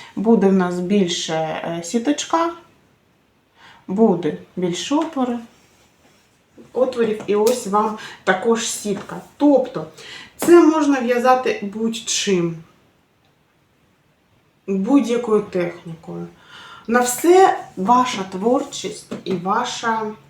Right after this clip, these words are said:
ваше бажання творити, так? Я вам накидала ідей, я вам накидала купу варіантів того, що це може бути, як це утворити,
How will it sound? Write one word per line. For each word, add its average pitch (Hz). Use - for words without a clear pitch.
ваше 196
бажання 190
творити, 165
так? -
Я 247
вам 170
накидала 226
ідей, 180
я 214
вам 185
накидала 202
купу 208
варіантів 185
того, 190
що 185
це 180
може 165
бути, 185
як 170
це 175
утворити, 185